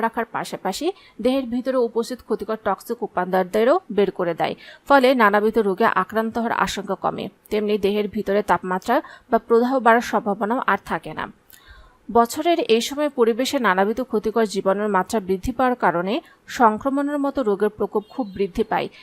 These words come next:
বিশেষত মেয়েদের মধ্যে ইউরিনারি ট্র্যাক্ট ইনফেকশন আক্রান্ত হওয়ার আশঙ্কা বহুগুণে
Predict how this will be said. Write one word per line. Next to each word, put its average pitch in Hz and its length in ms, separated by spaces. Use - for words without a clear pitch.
বিশেষত 277 360
মেয়েদের 214 280
মধ্যে 190 220
ইউরিনারি 214 460
ট্র্যাক্ট 190 240
ইনফেকশন 226 500
আক্রান্ত 240 300
হওয়ার 240 180
আশঙ্কা 190 380
বহুগুণে 214 420